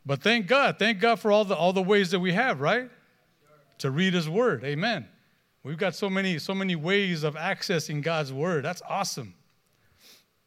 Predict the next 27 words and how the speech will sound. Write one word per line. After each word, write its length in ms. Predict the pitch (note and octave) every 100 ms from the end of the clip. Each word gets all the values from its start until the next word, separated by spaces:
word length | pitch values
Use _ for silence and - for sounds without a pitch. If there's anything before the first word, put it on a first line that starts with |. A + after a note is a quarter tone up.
| _ _ _ _ _ _ - _
Praise 320 | - C#3+ B2+
God. 340 | A2+ C#3 B2+ - _ _ _ - - - - _ _ _ _ - _ _
So 220 | - E3
Genesis 540 | C#3+ A#2 C4+ C4+ B3+ -
chapter 320 | B3+ A#3 A3+
thirty-six, 840 | - G#3+ G3 D3+ G3+ D#3+ - - - _ _ _ _ _ _
okay? 280 | C#3+ D#3 D3+ _ _ _ _ _ _ _ -
Now, 300 | D#3+ D#3+ D#3+ _ _ _ _ _ _
how 120 | - C#4
many 280 | D4 C4+
of 120 | B3+ A#3
us 160 | A#3+
from 200 | - F#3+
time 280 | - A3 G#3
to 80 | D#3+
time 520 | - G#3 E3+ C3+ A#2 - _ _ _
in 140 | D3+ D3+
our 180 | D3+ E3
own 220 | G3 E3+
Bible 320 | E3+ F3+ F3
study, 360 | F3 F#3 F3+ F3+
in 80 |
our 120 | D#3 D#3+
own 160 | F3
devotions, 720 | D3+ C#3+ E3+ D#3+ F#3 F3 E3+ - - _ _ _ _ -
um, 420 | D#3 D3+ C#3+ B2 - _ _ _ _
have 260 | - E3